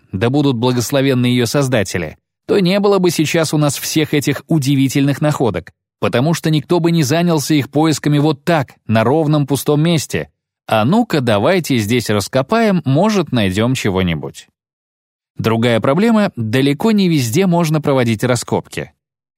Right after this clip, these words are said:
Это длительный процесс, который возможен только при условии стабильности и спокойствия. Там, где идут или могут вот-вот начаться войны,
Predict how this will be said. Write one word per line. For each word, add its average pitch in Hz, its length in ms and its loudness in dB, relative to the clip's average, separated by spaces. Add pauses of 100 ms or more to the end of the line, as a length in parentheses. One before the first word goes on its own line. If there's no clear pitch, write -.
(140)
Это 151 360 0
длительный 160 600 0
процесс, 151 500 -2
который 139 320 0
возможен 147 540 0
только 160 360 0
при 156 120 0
условии 143 420 2
стабильности 135 720 -2
и 156 160 -2
спокойствия. 143 760 -4 (600)
Там, 123 240 0
где 127 240 0
идут 151 320 0
или 139 220 2
могут 156 420 0
вот-вот 135 420 0
начаться 131 460 -2
войны, 117 440 0